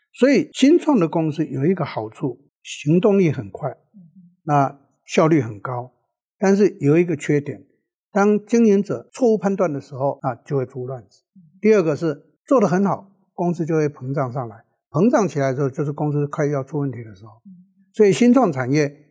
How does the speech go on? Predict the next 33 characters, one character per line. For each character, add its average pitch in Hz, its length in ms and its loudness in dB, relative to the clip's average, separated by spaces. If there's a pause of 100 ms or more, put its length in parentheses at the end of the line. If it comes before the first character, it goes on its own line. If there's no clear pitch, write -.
(100)
一 269 80 6
则 170 180 2
喜， 127 180 -6
一 180 140 -4
则 139 160 0
忧。 160 360 2
喜 - 200 -6
的 160 140 0
是 220 260 0 (380)
同 165 160 2
心 214 160 4
协 151 180 0
力、 175 360 2
凝 151 160 -2
聚 190 180 0
力 156 60 2
很 123 160 -4
强； 117 320 -12 (240)
那 180 160 -6
忧 208 180 2
的 175 160 2
是 - 480 -4
成 202 160 0
长 180 160 0
很 127 140 -6
快 170 180 -4
的 147 140 -4
时 - 100 -12
候 139 140 -6
就 147 120 -8
会 135 120 -4
失 135 160 -14
控， 131 240 -14